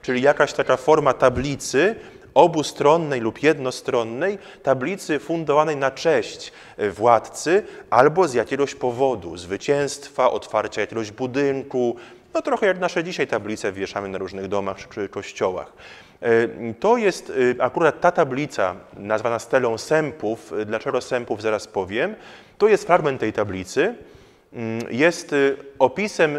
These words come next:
zwycięstwa jednego z władców, z władców miasta Lagasz nad innym miastem, nad miastem Umma. To, e, zabytek, który znajdziemy w Luwrze.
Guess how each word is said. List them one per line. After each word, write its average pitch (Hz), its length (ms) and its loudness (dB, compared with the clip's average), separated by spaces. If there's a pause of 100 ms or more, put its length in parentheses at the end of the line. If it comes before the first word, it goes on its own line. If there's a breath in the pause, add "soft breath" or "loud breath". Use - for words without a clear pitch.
zwycięstwa 135 840 -2
jednego 139 680 0
z 110 160 -8
władców, 120 880 -2 (320 loud breath)
z 104 160 -6
władców 135 500 2
miasta 127 420 0
Lagasz 120 600 2 (160 loud breath)
nad - 200 -2
innym 143 380 -2
miastem, 87 420 -8
nad 104 160 -6
miastem 107 400 -10
Umma. 87 360 -10 (340 loud breath)
To, 175 280 4
e, - 40 -4 (760)
zabytek, 160 320 2
który 123 360 -2
znajdziemy 117 340 -4
w 110 60 -8
Luwrze. 127 540 2